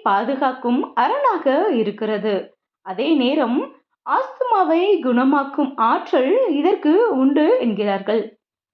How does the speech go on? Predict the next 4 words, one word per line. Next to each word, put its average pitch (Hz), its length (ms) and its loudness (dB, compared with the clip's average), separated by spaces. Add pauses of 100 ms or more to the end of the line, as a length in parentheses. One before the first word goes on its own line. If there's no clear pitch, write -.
(240)
உடலில் 254 460 -4
உள்ள 262 220 2 (480)
நரம்புகளை 381 720 2 (160)
வலுப்படுத்தும் 269 840 2